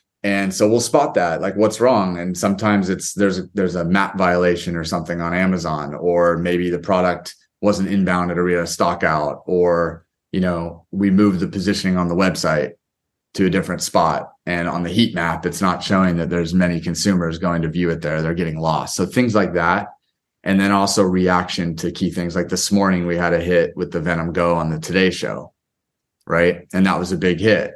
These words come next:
We sold hundreds of units in, you know, an hour this morning, or an hour and a half of that product. So, you know, good indicator of our, of our consumer demographic.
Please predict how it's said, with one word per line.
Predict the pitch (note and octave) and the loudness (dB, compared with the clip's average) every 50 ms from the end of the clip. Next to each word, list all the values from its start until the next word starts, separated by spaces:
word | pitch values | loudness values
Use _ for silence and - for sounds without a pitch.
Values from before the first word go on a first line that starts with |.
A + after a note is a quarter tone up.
| - | -8
We | F2 F2+ E2+ | -6 -6 -4
sold | D#2+ - - F2 E2+ E2+ D#2+ | -4 -2 0 2 2 0 0
hundreds | D2+ D#2 F#2 F#2+ F#2+ G2 E2+ E2+ | -2 0 2 2 2 2 2 0
of | F2 D#2+ | 0 0
units | F2+ G2 F#2+ F2+ E2 D#2+ D#2+ - - - | 2 2 2 2 2 -2 -4 -6 -6 -6
in, | E2+ E2 E2 D#2+ D#2+ D#2+ D#2+ D#2+ D#2+ | -4 -2 -2 0 0 0 0 0 -2
you | E2+ | -2
know, | E2 D#2+ D#2 | -2 -2 0
an | D#2 D#2 | 0 0
hour | D#2+ E2 E2 D2+ D2 D2 C#2+ | 0 0 0 0 -2 -4 -4
this | C#2 - - | -6 -8 -8
morning, | D2 C2 - - B1+ - D#2+ | -8 -8 -8 -8 -10 -12 -10
or | D#2+ D2+ | -8 -4
an | D#2+ | -2
hour | D#2+ D#2+ D#2+ | 0 0 0
and | D#2 D2+ | 0 -2
a | |
half | D#2+ E2 C#2 - - - - - - - _ _ _ _ _ _ _ _ _ _ _ _ - | -2 -4 -4 -6 -6 -10 -14 -20 -20 -20 _ _ _ _ _ _ _ _ _ _ _ _ -6
of | - F2 D#2+ | -4 -2 0
that | D#2+ F2 E2 D#2+ - | 0 0 0 -2 -2
product. | - - F2 E2+ D2 A1+ A#1+ - - - | 0 2 2 2 2 -2 -4 -8 -10 -6
So, | - G2 F2 E2+ E2+ E2 D#2+ E2 - _ _ _ _ _ _ _ _ _ _ _ _ _ _ - | -2 0 2 2 2 0 -4 -8 -14 _ _ _ _ _ _ _ _ _ _ _ _ _ _ -4
you | G2 F2+ | -2 -2
know, | E2 E2+ | -2 -2
good | E2+ E2+ A2 A2+ G#2+ | -2 2 2 4 4
indicator | G#2 G2+ F#2+ G2 F#2 - - F#2 F#2 F#2 G2+ G2 F#2 | 6 4 4 2 0 0 0 0 2 2 2 2 0
of | F2+ E2 | 0 -2
our, | E2+ E2 D#2+ D#2+ D#2+ D#2 D2+ D#2 D#2 - _ _ _ _ _ _ _ _ _ _ _ _ _ - | -2 -4 -4 -2 -4 -4 -6 -6 -10 -14 _ _ _ _ _ _ _ _ _ _ _ _ _ -6
of | F2 F2+ E2+ | -4 -2 0
our | F2+ E2+ | -2 -2
consumer | E2+ - G2 E2+ D#2+ - A2 G#2+ G2+ F#2+ F#2 | -2 -2 -4 -4 -2 2 2 4 4 4 4
demographic. | F2 F2+ E2+ F2 E2 F#2 G2 G2+ G#2 G#2 - - - | 2 0 -2 -2 -2 0 0 0 -2 -4 -6 -12 -12